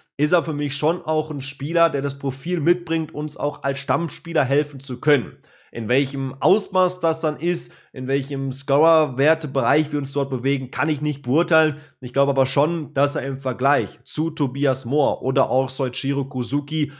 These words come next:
eine Verstärkung ist. Und dann hätten wir eben mit Karaman, Lasem und Skarke drei mögliche Stammspieler, mit Kabadahi einen jungen Herausforderer und bei Mohr und Kuzuki muss man da mal gucken. Also ich bin der klaren Meinung,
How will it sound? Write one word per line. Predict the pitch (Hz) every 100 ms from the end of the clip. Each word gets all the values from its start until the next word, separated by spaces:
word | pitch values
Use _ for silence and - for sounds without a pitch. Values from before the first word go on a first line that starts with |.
| -
eine | 123 135
Verstärkung | 127 139 135 - 135 131 117
ist. | - 180 151 - - _ 131
Und | 131
dann | 110
hätten | 131 139 160
wir | 143
eben | 135 143 147 143 139 -
mit | 104 147 - - -
Karaman, | 131 143 147 135 139 135
Lasem | - 110 139 139 139 139
und | 120 117
Skarke | - 117 123 143 147 143 139
drei | - 117
mögliche | 120 127 127 123
Stammspieler, | 110 127 160 160 - 156 147 139 - -
mit | 127 -
Kabadahi | 123 123 123 117 143 135 147
einen | - 127
jungen | 117 135
Herausforderer | 123 120 113 147 - 143 139 135 135 - -
und | 117
bei | 117 120
Mohr | 113 131 135
und | 135 139
Kuzuki | 131 117 147 147 127
muss | 147 143
man | 139
da | 127
mal | 131 123
gucken. | - 160 - - -
Also | - 107 123
ich | 143
bin | 147
der | 135 131
klaren | 127 147 156
Meinung, | 139 147 160 139